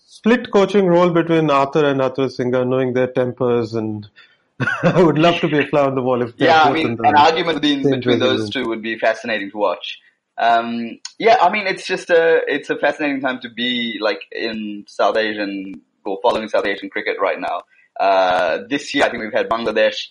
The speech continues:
Speaker 2: Pakistan, and Sri Lanka switch coaches. India went through this whole coach switching process, which we'll talk about later,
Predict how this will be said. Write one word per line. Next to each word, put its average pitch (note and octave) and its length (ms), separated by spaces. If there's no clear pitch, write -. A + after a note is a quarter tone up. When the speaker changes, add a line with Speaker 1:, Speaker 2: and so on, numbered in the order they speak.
Speaker 2:
Pakistan, G#2+ 580
and A2 220
Sri A2 220
Lanka G#2 300
switch - 320
coaches. F#2+ 400
India E3 380
went C#3 240
through C3+ 200
this A#2+ 300
whole A#2+ 760
coach - 540
switching C3 320
process, A#2+ 200
which A2+ 260
we'll A2 80
talk B2+ 180
about A#2+ 160
later, A#2 320